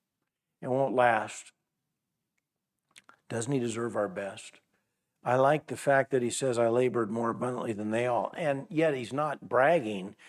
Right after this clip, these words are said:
He says, "Yet not I, but the grace of God which was with me." God gave me his grace. He saved me,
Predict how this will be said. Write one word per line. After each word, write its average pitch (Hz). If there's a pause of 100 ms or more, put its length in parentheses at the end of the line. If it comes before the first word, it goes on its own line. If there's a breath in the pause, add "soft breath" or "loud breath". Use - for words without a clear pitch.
(200 loud breath)
He 139
says, 123 (260)
"Yet 131
not 127
I, 123
but 113
the 113
grace 120
of 113
God 113
which 104
was 107
with 113
me." 87 (680 soft breath)
God 143
gave 151
me 147
his 120
grace. 120
He 123
saved 151
me, 113